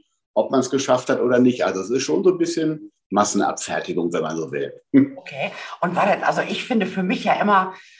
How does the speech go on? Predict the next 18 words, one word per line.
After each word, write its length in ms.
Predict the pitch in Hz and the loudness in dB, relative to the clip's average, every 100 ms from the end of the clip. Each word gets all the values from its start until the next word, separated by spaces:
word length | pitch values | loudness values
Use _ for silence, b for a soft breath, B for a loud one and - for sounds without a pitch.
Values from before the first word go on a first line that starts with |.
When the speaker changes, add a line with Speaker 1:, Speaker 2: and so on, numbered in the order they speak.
| B | B
Speaker 2:
äh, 220 | 156 160 - | 0 0 -2
ich 160 | - - | -6 -4
finde 240 | 190 165 | -4 -4
Fotos 460 | - 240 233 - 180 | -2 -2 -2 -6 -2
machen 240 | 160 185 | -2 -2
von 260 | - 151 156 | -8 -8 -2
mir, 220 | 185 185 | 0 0
finde 380 | - - 165 143 | -2 -14 -12 -10
ich 100 | 147 | -8
immer 180 | 151 | -6
so 120 | 147 139 | -6 -4
leicht 440 | 135 147 147 - | 0 0 0 -8
peinlich, 560 | - 104 101 98 92 113 | 0 0 0 -10 -16 -12
um 100 | 107 | -2
ehrlich 360 | 101 95 - | 0 -2 -8
zu 120 | - | -18
sein. 280 | 101 120 113 | 4 8 8
Speaker 1:
Mhm. 200 | 117 117 | 6 4